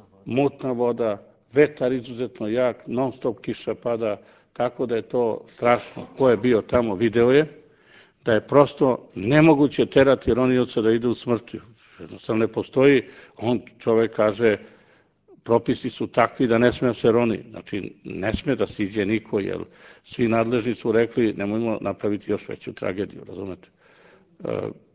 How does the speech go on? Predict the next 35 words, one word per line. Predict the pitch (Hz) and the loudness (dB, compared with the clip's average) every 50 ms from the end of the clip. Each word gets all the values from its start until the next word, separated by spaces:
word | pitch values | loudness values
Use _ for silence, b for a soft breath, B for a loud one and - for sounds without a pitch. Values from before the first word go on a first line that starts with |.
| _ _ _ | _ _ _
mi | - - 98 101 | -12 -10 -8 -8
smo | 95 - - 131 113 107 101 - b b b b b b b | -10 -8 -6 -4 -4 -4 -4 -6 b b b b b b b
jednostavno | - - - 101 110 98 - - 117 104 104 101 | -14 -12 -10 -10 -10 -8 -6 -6 -4 -4 -2 0
reagovali, | 101 113 117 117 113 110 127 127 135 127 120 113 107 | 0 2 2 2 2 2 2 2 2 2 2 2 0
ali | 101 101 98 | 0 -2 -4
ponavljam, | - - 113 107 113 113 113 113 113 104 101 107 - - - - - | -4 -2 -2 -2 -2 -2 -2 -2 -2 -4 -4 -8 -10 -14 -20 -18 -12
ja | - 104 104 95 | -8 -6 -6 -6
se | - - | -6 -10
stvarno | 90 - - 117 123 123 | -8 -2 0 0 0 0
zahvaljujem | 104 98 104 - - 120 110 107 110 104 95 | -2 -4 -6 -4 0 0 0 0 0 -4 -6
tim | 85 - 110 101 95 | -6 -6 -6 -4 -4
ljudima | 104 104 101 110 104 95 | -4 -4 -4 -4 -6 -6
koji | - - - 98 | -6 -6 -6 -6
su | 87 - - 85 | -6 -6 -10 -12
u | |
subotu | - - - 113 104 107 98 - - 104 90 B B B B B B B B B B _ | -12 -10 -10 -8 -6 -6 -6 -6 -6 -6 -6 B B B B B B B B B B _
radili | - 107 107 120 120 120 117 127 113 113 110 - - - | -4 0 2 2 2 2 2 0 0 0 0 -2 -4 -8
u | - 90 | -14 -14
potpuno | - - - 147 147 147 - - 127 120 | -2 4 4 4 4 4 0 -6 -4 -2
nenormalnim | 113 113 117 110 110 107 104 107 101 98 98 101 | -2 -2 -2 -2 -4 -4 -4 -6 -6 -6 -6 -6
uslovima. | 107 101 - - 139 127 127 123 135 131 - _ _ _ _ b b b b b b b b _ | -6 -8 -4 -2 0 0 0 -2 -4 -8 -12 _ _ _ _ b b b b b b b b _
Toliki | - - 110 110 135 139 139 - - | -6 -2 2 2 2 2 0 -4 -14
su | - - - | -10 -8 -8
bili | 113 101 120 117 107 | -4 -4 -4 -2 -2
udari | 110 113 104 110 107 98 101 | -4 -2 -2 -2 -2 -2 -4
vode | 92 95 104 107 101 107 104 | -6 -6 -6 -6 -4 -4 -4
da | 92 98 | -4 -6
je | 107 | -8
to | 98 - - 113 104 | -10 -10 -10 -10 -10
prosto | - - - 117 110 - - - - | -10 -12 -12 -14 -14 -12 -14 -14 -12
neverovatno. | - - - - 55 113 - - - - 110 | -12 -14 -14 -14 -12 -12 -12 -14 -14 -14 -12
Pa, | - 113 - B B B B B B B B B B - | -10 -10 -10 B B B B B B B B B B -10
voda | - 113 135 156 139 160 | -2 2 2 4 4 4
je | 143 135 123 | 4 6 6
raznela | 139 165 160 139 117 120 117 104 92 95 98 | 8 8 6 6 2 -2 -4 -4 -6 -8 -10